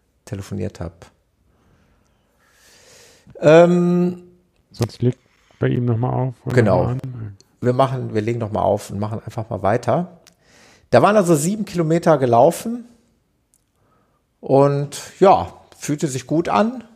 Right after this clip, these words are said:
Speaker 1: Wir hatten ja unten relativ grün. Das war ja, glaub ich, schon so abzusehen. Äh, vorweg geteasert, äh, es war im weiteren Verlauf später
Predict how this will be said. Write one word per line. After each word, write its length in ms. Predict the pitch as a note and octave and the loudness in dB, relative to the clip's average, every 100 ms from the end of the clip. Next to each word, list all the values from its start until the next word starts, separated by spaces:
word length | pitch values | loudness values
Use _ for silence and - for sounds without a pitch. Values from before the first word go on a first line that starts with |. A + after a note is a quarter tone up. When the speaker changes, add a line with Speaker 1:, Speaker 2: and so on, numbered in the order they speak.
| _ _ - | _ _ -2
Speaker 1:
Wir 160 | B2+ A#2+ | -2 0
hatten 340 | D3 - D3 | -4 -4 -4
ja 120 | C3 | -4
unten 480 | C3 C#3+ D3 D3+ C#3+ | -4 -4 -6 -6 -4
relativ 760 | A#2+ C3 B2 - G#2+ - - - _ | 0 0 0 -2 -10 -10 -20 -20 _
grün. 600 | A2 G#2+ G#2+ D#3+ C4 - _ _ | -8 -4 -2 -2 -4 -10 _ _
Das 220 | - A#2+ - | -10 -8 -2
war 120 | A#2 | 0
ja, 160 | A2+ | 0
glaub 300 | G#2+ - G#2 | -2 -4 -6
ich, 80 | G#2+ | -6
schon 200 | - G#2+ | -12 -12
so 340 | G2 G2+ F#2+ G#2+ | -8 -8 -10 -6
abzusehen. 720 | - - - D#3 D3 D#3+ F#3+ - _ _ _ _ _ _ _ _ | -6 -6 -10 -8 -6 -6 -6 -10 _ _ _ _ _ _ _ _
Äh, 200 | - G2+ | -4 -4
vorweg 380 | G2+ A2 A2+ - | -2 -2 -2 -2
geteasert, 1000 | A#2+ - - C#3 B2+ B2 B2 B2 - - | -10 -10 -12 -8 0 0 0 -6 -16 -8
äh, 340 | A2 A2 A2 - | -4 -2 -4 -6
es 220 | G2+ - | -10 0
war 340 | G#2 A2 A#2+ - | 2 2 -2 -6
im 120 | G2+ | -2
weiteren 360 | G#2 A#2 C#3+ | -2 0 -6
Verlauf 420 | A#2+ - A2+ A#2+ - | -6 -2 0 0 -2
später 720 | - G#2+ A2+ B2+ B2 B2 | -4 -4 -2 -2 -2 -6